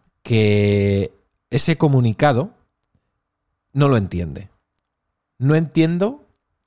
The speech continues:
eh, por qué Alpine ha, ha sacado un comunicado sin contar con que yo esté de acuerdo. Yo no he firmado un contrato con Alpine para dos mil veintitrés.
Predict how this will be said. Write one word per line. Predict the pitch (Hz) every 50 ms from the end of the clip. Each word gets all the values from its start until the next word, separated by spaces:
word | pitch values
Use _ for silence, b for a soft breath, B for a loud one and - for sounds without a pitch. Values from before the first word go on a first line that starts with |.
| _ _ _ _ _ _ _ _
eh, | - 120 110 107 107 104 104 104 101 101 101 101 101 98 98 98 98 98 95 95 95 - - _ _ _ _ _ _ _ _
por | - 123 117 104
qué | - 143
Alpine | 139 131 127 147 160 160 147
ha, | 120 - -
ha | - 123
sacado | - 120 - 139 135
un | 123 117
comunicado | - 123 117 113 110 107 - 131 139 151
sin | 151 - 139 127 113
contar | - 110 107 110 104 - 135 147 175 202 - _ _ _ _ _ _ _ _ _ _ _ _ _ _ _ _ _ _ _ _ _ _
con | - - 113 107
que | - - 98
yo | 110
esté | 123 - - 139
de | 120
acuerdo. | 104 95 - 98 78 64 60 - - - _ _ _ _ _ _ _ _ _ _ _ _ _ _ _ _
Yo | - 110 117 151 160
no | 170
he | 160
firmado | - - 139 123 131 147 151 156 160 165 160 -
un | - 135 135 131
contrato | - 131 123 113 - 147 151 - 143
con | - - 117
Alpine | 110 107 107 - 156 165 156 139
para | 135 123 110 107
dos | 101 101 110
mil | 120 123 120
veintitrés. | 117 113 110 113 104 90 - 87 85 - - -